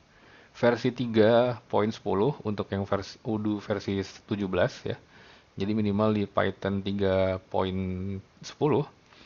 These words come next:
atau lebih tinggi di atasnya. Terus tentu saja Docker ya. Jadi, eh, ekspektasi saya teman-teman sudah install, sudah punya Python di sistemnya,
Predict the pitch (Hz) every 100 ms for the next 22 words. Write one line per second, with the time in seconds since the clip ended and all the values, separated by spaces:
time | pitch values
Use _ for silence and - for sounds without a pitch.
0 | - - - 98 117 104 95 98 101 98
1 | 95 - 90 87 _ - _ _ _ _
2 | _ _ _ _ 110 104 110 120 120 123
3 | 123 120 - - 107 107 107 104 104 117
4 | 113 - 123 101 92 90 104 107 76 -
5 | _ - 101 98 98 98 107 - 101 101
6 | 101 101 117 113 107 98 101 110 117 104
7 | 92 - 107 95 - 95 95 95 95 95
8 | - 104 98 98 95 95 92 110 139 110
9 | 101 - 98 127